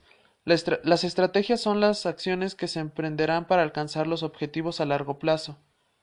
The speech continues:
El marco del tiempo de los objetivos y las estrategias deben ser congruentes, normalmente entre dos y cinco años. Algunas características de los objetivos estratégicos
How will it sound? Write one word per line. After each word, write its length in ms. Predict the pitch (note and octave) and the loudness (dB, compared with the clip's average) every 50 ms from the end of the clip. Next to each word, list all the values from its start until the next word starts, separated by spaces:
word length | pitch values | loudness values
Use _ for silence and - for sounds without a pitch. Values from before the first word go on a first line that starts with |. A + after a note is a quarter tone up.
| _ _ _ _ _ _ | _ _ _ _ _ _
El 160 | - D#3 E3 F3 | -2 -2 0 4
marco 340 | F#3 G3+ G#3+ G#3+ - A#3+ | 6 4 4 6 4 4
del 260 | A#3 G#3 F3 E3 D#3 - | 4 6 4 2 -2 -6
tiempo 600 | - F3 F3+ F3+ F3+ F3 - G3 F#3+ F#3 - - | -6 -4 -2 -2 -4 -2 -2 -2 -2 -2 -4 -8
de 180 | - D3+ D#3+ D#3+ | -4 -2 0 0
los 140 | D#3 D3+ D#3 | 0 -2 -4
objetivos 680 | D3 - - - D3 D3 F3+ F#3 F3 D#3+ D#3 D3+ - - | -8 -6 -6 -6 -4 -2 -2 -2 0 -2 -2 -4 -6 -6
y 100 | D#3+ D#3+ | -4 -4
las 180 | D#3 D3+ - | -4 -4 -6
estrategias 600 | D3+ D3+ - D3+ D#3 D3+ - F3 - G3 F#3 F3+ | -10 -6 -2 -4 -2 0 -2 -2 -2 -2 -2 0
deben 320 | D#3+ E3+ F3 F3+ F3 E3 D#3 D#3 | 0 -2 0 0 -2 -4 -6 -4
ser 320 | - E3 F3 F3+ F3 F3 | -2 -2 -2 -2 -2 -4
congruentes, 720 | - E3 D3+ D3 D3 D#3+ F3 F3+ F3+ E3+ D#3+ D#3 D#3 - _ _ _ _ _ _ | -6 -6 -4 -2 -2 0 0 0 -2 -2 -4 -6 -6 -8 _ _ _ _ _ _
normalmente 840 | - D#3 D#3 D#3 D#3+ E3+ F3 E3+ F3 F3+ F3+ F3 F3 F#3 - - D#3 | -2 -2 0 2 2 2 2 0 0 -2 -4 -2 -2 -2 -2 -2 -4
entre 300 | D#3 D3+ C#3+ D#3 D3+ D#3 | -6 -4 -2 -2 -2 0
dos 400 | D#3 F3 F#3+ A#3 B3+ - - _ _ _ _ | 2 2 2 2 2 -2 -10 _ _ _ _
y 100 | D#3 D3+ | -8 -8
cinco 400 | - - D3+ D3+ D3 - C#3+ C#3 | -4 -4 -6 -4 0 2 2 2
años. 420 | C3+ C3+ C#3 C#3 - - - _ _ - _ _ _ _ _ _ | 2 -2 -8 -14 -16 -20 -20 _ _ -20 _ _ _ _ _ _
Algunas 400 | _ E3 E3 E3 F#3+ G#3 A#3+ B3+ | _ 2 2 2 2 2 0 2
características 800 | - - F#3+ E3+ - - D#3 D3 D3 D3 - D#3 - - F3+ E3 | 6 6 6 6 6 4 0 -2 -2 -4 -8 -6 0 0 2 2
de 80 | E3 C#3+ | 2 -2
los 160 | C#3 C#3 D3 | -2 -4 -6
objetivos 680 | C#3 - - - D3 D3 - D#3+ D#3 D#3 D#3+ E3 - | -10 -8 -8 -8 -8 -6 -6 -6 -4 -4 -4 -6 -6
estratégicos 1080 | E3 D3+ - - C#3+ C#3 - - C#3+ C#3+ - - - - - D3 D#3 D3+ - - - _ | -8 -10 -6 -6 -6 -6 -4 -6 -8 -8 -10 -16 -14 -6 -6 -6 -6 -6 -10 -16 -20 _